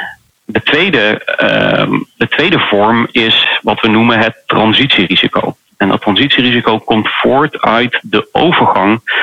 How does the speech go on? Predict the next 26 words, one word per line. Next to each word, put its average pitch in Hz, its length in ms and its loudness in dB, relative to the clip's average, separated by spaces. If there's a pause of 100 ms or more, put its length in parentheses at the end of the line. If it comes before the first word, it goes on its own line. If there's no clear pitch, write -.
(200)
naar 104 180 0
een 101 160 0
klimaatneutrale 110 960 0
economie 101 640 0 (380)
die 107 200 -2
we 101 80 2
nu 107 140 0
proberen 107 580 0
wereldwijd 104 640 0
in 113 120 0
feite 98 380 0
in, 95 320 0
eh, 92 220 0
in 95 120 2
gang 107 240 2
te - 80 -2
gaan 92 180 0
zetten. 156 380 -2 (580)
Ehm, 101 380 0 (160)
en 104 420 0
vrijwel 120 420 0
alle 131 200 2
sectoren 127 580 0
zullen 113 280 2
het 107 120 0
gevolg 113 580 2